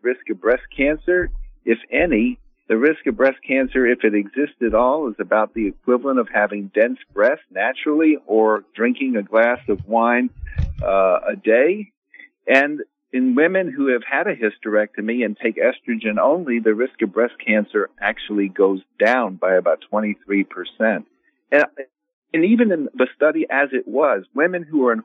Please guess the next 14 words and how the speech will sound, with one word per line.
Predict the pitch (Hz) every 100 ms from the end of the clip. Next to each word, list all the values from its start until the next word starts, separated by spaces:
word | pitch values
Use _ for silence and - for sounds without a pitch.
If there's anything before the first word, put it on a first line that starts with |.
| -
hormones | 170 135 104 104 101
lived | 123 160 147
on | 120
average | 120 151 - 104 - -
two | 180
years | 147 143 120
longer | 120 147 156 104 104 _ - - - _ _ _ _
than | 143 147
the | 135
women | 123 151 156 135
who | 156 160
didn't | 156 196 165 113
take | 101 92
hormones. | 95 92 87 80 80